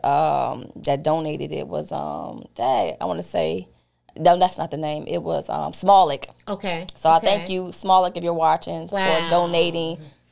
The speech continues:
Speaker 1: all the tables to Blot. Um, and then it was some more st-, oh, I, I can't remember the,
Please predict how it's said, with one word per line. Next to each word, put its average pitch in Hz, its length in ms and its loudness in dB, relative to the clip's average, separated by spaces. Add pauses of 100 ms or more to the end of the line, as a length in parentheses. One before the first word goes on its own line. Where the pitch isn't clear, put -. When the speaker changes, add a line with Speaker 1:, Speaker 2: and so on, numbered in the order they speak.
Speaker 1:
all 160 160 8
the 160 120 2
tables 170 480 -2
to 160 120 -6
Blot. 160 460 0 (480)
Um, 160 800 0 (460)
and 160 220 -2
then 165 520 -4
it 170 120 -6
was 170 200 -6
some 170 140 -4
more 175 300 -2
st-, - 180 -12
oh, 165 100 6
I, 160 80 6 (100)
I - 60 -2
can't 175 220 0
remember 165 280 -2
the, 156 140 -4